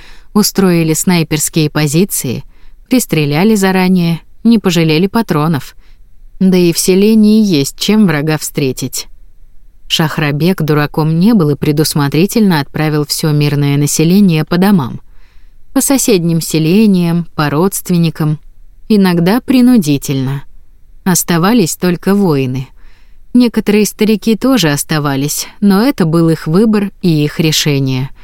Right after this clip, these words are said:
Они жизнь прожили, они имеют право выбрать себе смерть. А Шахрабек готовился.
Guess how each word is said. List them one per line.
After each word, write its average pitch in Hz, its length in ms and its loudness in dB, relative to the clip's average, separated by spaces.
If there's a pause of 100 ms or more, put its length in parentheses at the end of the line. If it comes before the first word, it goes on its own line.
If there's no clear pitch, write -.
(440)
Они 226 340 4
жизнь 196 400 2
прожили, 151 640 0 (320)
они 180 400 2
имеют 170 420 0
право 151 360 -2
выбрать 156 400 0
себе 147 260 0
смерть. - 600 -4 (880)
А 185 120 2
Шахрабек 151 880 -2
готовился. 135 920 -2